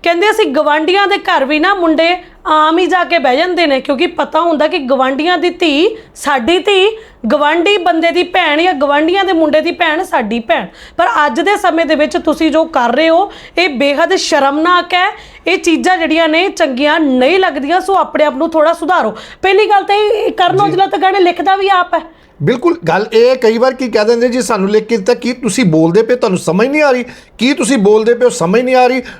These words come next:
Speaker 2: ਯੋ ਯੋ ਹਨੀ ਸਿੰਘ ਦਾ ਸ਼ੁਰੂ ਤੋਂ ਲੈ ਕੇ ਇਤਿਹਾਸ ਦੇਖ ਲਓ, ਗਾਣੇ ਅਜਿਹੇ ਗਾ ਰਹੇ ਨੇ,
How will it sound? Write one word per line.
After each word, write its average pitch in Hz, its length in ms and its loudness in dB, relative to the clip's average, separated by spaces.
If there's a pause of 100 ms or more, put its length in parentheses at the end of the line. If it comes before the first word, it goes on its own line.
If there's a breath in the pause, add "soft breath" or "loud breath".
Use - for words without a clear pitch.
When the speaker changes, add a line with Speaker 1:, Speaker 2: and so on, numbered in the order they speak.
Speaker 2:
ਯੋ 175 200 4
ਯੋ 202 120 2
ਹਨੀ 180 220 2
ਸਿੰਘ 226 200 -2
ਦਾ 220 100 2
ਸ਼ੁਰੂ 202 260 -2
ਤੋਂ 262 140 2
ਲੈ 247 140 4
ਕੇ 233 100 -2
ਇਤਿਹਾਸ 214 360 0
ਦੇਖ 214 160 0
ਲਓ, 226 200 0 (300 loud breath)
ਗਾਣੇ 202 260 2
ਅਜਿਹੇ 196 240 4
ਗਾ 220 220 2
ਰਹੇ 233 100 4
ਨੇ, 240 160 0